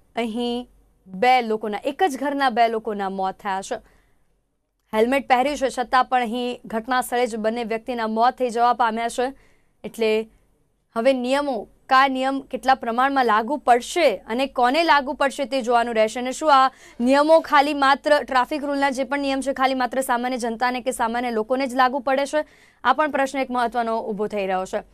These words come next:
તો સ્થાનિક લોકોએ બી આર ટી એસ બસમાં તોડફોડ કરી દીધી છે અને અહીં અત્યારે, અ, પોલીસના જે જવાનો છે તે ઉપસ્થિત થઈ ચૂક્યા છે. ઘટના સ્થળે પોલીસ, અ, ઉપસ્થિત છે અને સમગ્ર પરિસ્થિતિને કંટ્રોલ કરવાનો અત્યારે હાલ પ્રયાસ હાથ ધરવામાં આવી રહ્યો છે.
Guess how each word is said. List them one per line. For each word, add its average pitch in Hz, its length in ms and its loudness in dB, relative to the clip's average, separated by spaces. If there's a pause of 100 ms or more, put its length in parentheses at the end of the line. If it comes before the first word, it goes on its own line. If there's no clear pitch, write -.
(520)
તો 214 60 -6
સ્થાનિક 240 360 -4
લોકોએ 262 260 2
બી 247 120 2
આર 247 100 4
ટી 240 100 0
એસ 262 120 -2
બસમાં 240 340 -2
તોડફોડ 233 480 -2
કરી 247 300 -4
દીધી 254 260 -4
છે 269 140 -8
અને 247 220 -2
અહીં 247 400 -4
અત્યારે, 247 480 2
અ, 226 260 2
પોલીસના 240 800 -4
જે 226 100 -6
જવાનો 220 360 -4
છે 220 180 -6
તે 220 140 -6
ઉપસ્થિત 214 400 -8
થઈ 214 100 -6
ચૂક્યા 214 280 -8
છે. 277 200 -2 (360)
ઘટના 233 260 -4
સ્થળે 240 220 0
પોલીસ, 254 440 -2
અ, 247 140 2
ઉપસ્થિત 262 480 -2
છે 294 200 -2
અને 240 260 -2
સમગ્ર 240 400 -4
પરિસ્થિતિને 240 600 -4
કંટ્રોલ 233 440 -2
કરવાનો 226 400 -2
અત્યારે 220 300 -2
હાલ 214 180 -2
પ્રયાસ 214 340 -4
હાથ 208 120 -4
ધરવામાં 202 340 -4
આવી 190 140 -4
રહ્યો 180 200 -6
છે. 220 140 -4